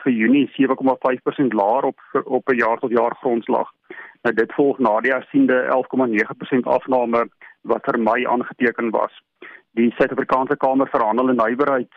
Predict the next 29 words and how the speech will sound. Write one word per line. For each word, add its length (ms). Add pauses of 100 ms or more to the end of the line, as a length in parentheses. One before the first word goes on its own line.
het 200
ook 180
gister 320
die 100
plaaslike 600
besigheidsvertroue-indeks 1200
vir 140
Julie 240
bekend 360
gemaak. 440 (500)
Nou, 120
die 140
syfer 380
vir 100
Julie 420
van 200
tweeëntagtig 500
komma 180
agt 340
is 100
ietwat 320
hoër 340 (340)
as 180
die 140
eenentagtig 520
komma 220 (100)
vier 240
vir 80
Junie 380